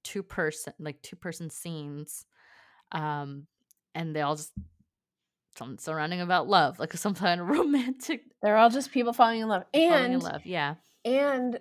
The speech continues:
Speaker 2: one thing I thought was interesting is they all, all these vignettes take place over the same, like, ten-minute period in this
Speaker 1: Mm.
Speaker 2: one night, um, where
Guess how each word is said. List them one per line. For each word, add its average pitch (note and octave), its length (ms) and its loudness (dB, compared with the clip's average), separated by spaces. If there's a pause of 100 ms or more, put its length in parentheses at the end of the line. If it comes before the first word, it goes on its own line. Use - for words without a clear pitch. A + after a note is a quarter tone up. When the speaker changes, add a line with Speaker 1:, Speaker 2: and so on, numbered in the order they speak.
(100)
Speaker 2:
one A#3 240 -4
thing A#3+ 120 -4
I A#3 80 -6
thought A3 120 0
was G#3 140 -4
interesting G#3 460 -8
is F#3+ 160 -8
they G3+ 260 0
all, G3+ 340 4
all A#3 240 6
these C#4+ 260 0
vignettes G#3 640 -2
take - 300 -12
place F3+ 300 -6
over F3+ 300 -6
the F3 140 -8
same, E3 500 -10
like, E3+ 340 -12
ten-minute E3+ 640 -10
period G#3 720 -8 (420)
in F#3 160 -2
this F3+ 220 -8
Speaker 1:
Mm. - 0 -
Speaker 2:
one F#3 400 -2
night, E3 380 -6 (560)
um, E3+ 540 -8 (220)
where F3 840 -2